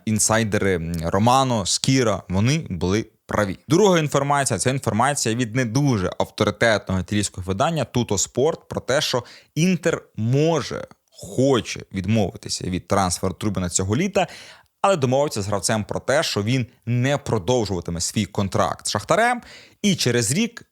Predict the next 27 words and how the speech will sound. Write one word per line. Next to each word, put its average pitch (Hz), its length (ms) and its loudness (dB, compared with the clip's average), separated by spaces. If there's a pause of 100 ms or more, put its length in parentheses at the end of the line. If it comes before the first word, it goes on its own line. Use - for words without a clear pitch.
(220)
влітку 143 360 0
двадцять 90 200 -4
четвертого 107 440 0
року, 208 280 0
перейде 110 400 2
в - 80 -6
Інтер 143 300 -4
на 147 180 0
правах 120 500 2 (200)
вільного 104 340 2
агента. 101 540 0
Тому 113 240 -2
що - 220 -6
Шахтар, 110 400 -2
мовляв, 95 280 0
хоче - 380 -4
багато, 135 560 2
хоче 104 260 -4
тридцять-тридцять 101 680 -6
п'ять 104 140 0
мільйонів 98 280 0
вже 90 180 0
зараз 156 420 0 (200)
за 117 180 2
рік 127 180 -2
контракту 117 560 0
воротаря. 101 520 0